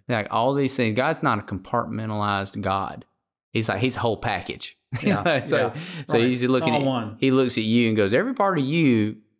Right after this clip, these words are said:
Speaker 1: is, is, matters to me, and so I'm not gonna let that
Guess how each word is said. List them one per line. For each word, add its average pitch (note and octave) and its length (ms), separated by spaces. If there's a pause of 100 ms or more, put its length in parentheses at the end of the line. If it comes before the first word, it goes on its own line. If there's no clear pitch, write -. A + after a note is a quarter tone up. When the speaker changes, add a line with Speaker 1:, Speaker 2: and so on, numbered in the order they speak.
(100)
Speaker 1:
is, A2 260
is, A2 380
matters A#2 480
to G2+ 80
me, G2+ 540
and G#2 180
so G#2 140
I'm A2+ 100
not C#3+ 120
gonna G#2 160
let G#2 220
that A2+ 400